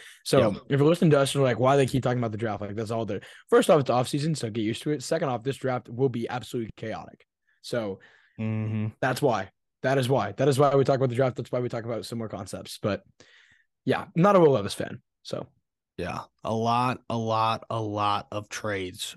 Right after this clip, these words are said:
Speaker 2: are going to happen.
Speaker 1: And that involves picks, players, you name it.
Speaker 2: Mm-hmm.
Speaker 1: Mm-hmm.
Speaker 2: Money.
Speaker 1: Yep.
Speaker 2: Maybe.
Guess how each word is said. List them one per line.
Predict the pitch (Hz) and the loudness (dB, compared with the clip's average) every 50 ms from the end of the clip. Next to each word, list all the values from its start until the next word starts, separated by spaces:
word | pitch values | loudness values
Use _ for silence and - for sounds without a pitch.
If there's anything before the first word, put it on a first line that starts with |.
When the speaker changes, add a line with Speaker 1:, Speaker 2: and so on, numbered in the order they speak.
| - | -12
Speaker 2:
are | - - 107 | -10 -10 -8
going | 101 107 101 98 98 101 | -6 -6 -8 -8 -10 -10
to | - 98 | -8 -8
happen. | 98 92 - - - 92 - - _ _ _ _ _ _ _ _ _ _ _ | -8 -8 -8 -12 -16 -18 -18 -18 _ _ _ _ _ _ _ _ _ _ _
Speaker 1:
And | 117 135 | -2 0
that | 139 139 143 - | 0 0 0 0
involves | 135 139 131 131 127 117 110 - - _ _ - | 0 2 2 2 2 0 -2 -6 -10 _ _ -2
picks, | - 185 196 196 - - - - - _ | 2 2 2 2 2 -4 -6 -10 -12 _
players, | - - 156 151 156 160 156 156 151 131 113 | 0 4 6 8 8 8 8 6 4 0 -2
you | 120 120 113 | -4 -4 -4
name | 110 113 120 120 110 95 | -4 -4 -2 -2 -2 -4
it. | - - _ _ _ _ _ _ _ _ _ _ _ _ _ _ _ _ _ _ | -6 -10 _ _ _ _ _ _ _ _ _ _ _ _ _ _ _ _ _ _
Speaker 2:
Mm-hmm. | 110 110 110 110 107 104 101 104 107 107 - - 120 123 123 117 120 _ _ _ _ _ _ _ _ _ - | -8 -6 -6 -6 -6 -6 -6 -6 -8 -10 -8 -4 -2 -2 -2 -2 -6 _ _ _ _ _ _ _ _ _ -16
Speaker 1:
Mm-hmm. | 92 98 101 104 101 101 98 95 95 95 - - 92 104 117 120 127 131 127 - _ _ _ _ _ _ _ _ _ | -14 -12 -12 -10 -10 -10 -8 -8 -10 -10 -12 -10 -6 -4 -4 -4 -4 -6 -8 -12 _ _ _ _ _ _ _ _ _
Speaker 2:
Money. | 110 110 107 110 117 120 127 131 135 135 135 - - _ _ _ _ _ _ _ _ _ _ _ _ _ _ _ _ _ _ _ _ _ _ _ _ _ _ _ _ _ _ _ _ _ _ _ _ _ _ _ | -10 -4 -2 0 0 0 0 2 0 0 -2 -4 -10 _ _ _ _ _ _ _ _ _ _ _ _ _ _ _ _ _ _ _ _ _ _ _ _ _ _ _ _ _ _ _ _ _ _ _ _ _ _ _
Speaker 1:
Yep. | 92 101 113 120 - _ _ _ _ _ _ _ _ _ _ _ _ _ _ _ _ _ _ | -14 -12 -12 -12 -12 _ _ _ _ _ _ _ _ _ _ _ _ _ _ _ _ _ _
Speaker 2:
Maybe. | 107 101 107 120 104 98 98 104 - | -8 -6 -4 -2 -2 -2 -4 -4 -6